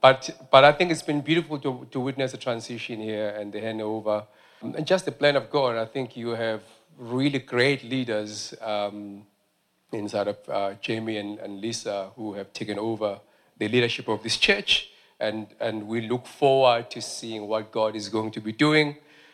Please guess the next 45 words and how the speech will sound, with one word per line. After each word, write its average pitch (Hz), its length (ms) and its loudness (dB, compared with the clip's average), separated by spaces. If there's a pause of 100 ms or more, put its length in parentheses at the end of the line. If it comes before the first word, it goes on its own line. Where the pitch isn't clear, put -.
(220)
uh, 107 420 4
inside 110 400 -2
of, 107 160 -6 (140)
inside 110 340 -4
of 107 140 -2
Harbour 110 240 -6
City. 135 460 -8 (360)
Uh, 110 180 0
we're 113 120 -2
just 123 240 0
talking 131 180 -2
about, 113 400 0 (420)
you 123 120 -4
know, 113 100 2
some 113 300 0
things 117 420 -2
about 107 300 -2
combined 110 520 2
meetings 110 580 -8
and 101 100 -4
all 113 160 0
of 110 100 -4
those 117 300 -2
things. 107 540 -6
And, 107 340 -6 (400)
and, 107 280 -2
uh, 101 320 2 (360)
we 127 160 4
really, 151 640 2
although 143 460 2
we're 147 180 -2
now 147 380 4
meeting 139 460 -2
at, 131 180 -6
in 127 140 -6
Glenridge, 131 680 0
we 127 80 -16
still 175 260 -6
consider 156 460 2
Harbour 143 240 4
City 143 180 -6
to 151 80 -4
be 147 80 0
our 147 140 6
neighbor. 165 340 -2